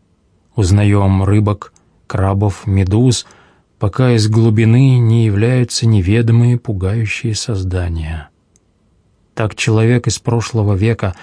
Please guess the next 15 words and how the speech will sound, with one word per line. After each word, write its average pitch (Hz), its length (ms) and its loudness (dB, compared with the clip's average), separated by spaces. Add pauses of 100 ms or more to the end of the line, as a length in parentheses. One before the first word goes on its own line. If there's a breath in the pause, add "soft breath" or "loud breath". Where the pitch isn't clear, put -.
(260 loud breath)
оказывается 110 760 0
на 107 100 2
большом 107 460 0
перекрестке. 95 840 -4 (1000)
После 117 380 0
некоторого 117 560 2
изумления 135 720 2 (640 soft breath)
он 117 220 0
догадается, 131 800 0
что - 400 -6
автомобили — 104 800 -2 (500 soft breath)
это 117 220 -2
новый 127 420 4
вид 107 360 -4
экипажей, 87 760 -4